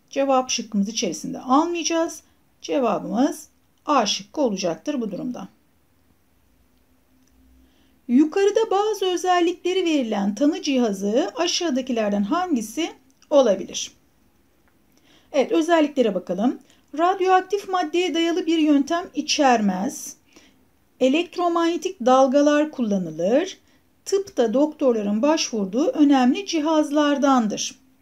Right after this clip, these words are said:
Evet, şimdi şıklarımızda E şıkkında sonar var. Direkt eleyebiliriz. Neden? Çünkü sonar tıpta kullanılmıyor. Daha çok denizcilik ya da haritacılık sektörlerinde kullanılıyor.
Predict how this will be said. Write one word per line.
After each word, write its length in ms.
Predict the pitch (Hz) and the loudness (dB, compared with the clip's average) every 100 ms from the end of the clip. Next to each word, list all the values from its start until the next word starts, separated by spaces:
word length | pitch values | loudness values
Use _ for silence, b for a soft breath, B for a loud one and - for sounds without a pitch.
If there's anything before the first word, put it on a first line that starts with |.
| b b b b | b b b b
Evet, 160 | 294 226 | 0 0
şimdi 180 | 392 392 | 0 -2
şıklarımızda 800 | - 403 427 403 403 359 392 - | -2 0 0 -2 -4 -2 0 4
E 160 | 381 | 4
şıkkında 460 | 427 381 - 370 392 | 2 -2 -6 -4 -4
sonar 480 | 392 349 359 349 254 | -2 0 0 2 2
var. 240 | 294 320 | 2 0
Direkt 260 | 349 359 302 | -4 -2 0
eleyebiliriz. 920 | 311 311 294 277 254 214 294 - - | 0 0 -2 -2 -2 -2 -4 -6 -2
Neden? 480 | 247 233 240 302 - | 0 2 2 0 -2
Çünkü 360 | - 320 302 | -8 -8 -6
sonar 520 | 285 - 302 254 285 - | -8 -2 2 2 0 -4
tıpta 360 | 339 - 359 | -10 -8 -10
kullanılmıyor. 760 | 359 311 311 330 302 220 214 302 - | -6 -4 -2 0 0 0 0 -2 -2
Daha 220 | 302 269 | -2 0
çok 260 | 214 311 311 | -2 -6 -4
denizcilik 600 | 285 285 254 247 233 - | 2 2 2 -2 -6 -6
ya 160 | 277 247 | -2 0
da 100 | 277 | 2
haritacılık 640 | 285 302 302 240 208 196 | 2 2 0 0 -2 -4
sektörlerinde 800 | - 202 - 202 185 175 180 165 - | -6 -8 -4 -4 -2 -4 -6 -8 -8
kullanılıyor. 720 | 220 196 175 151 151 160 277 | -6 -4 -6 -4 -4 0 0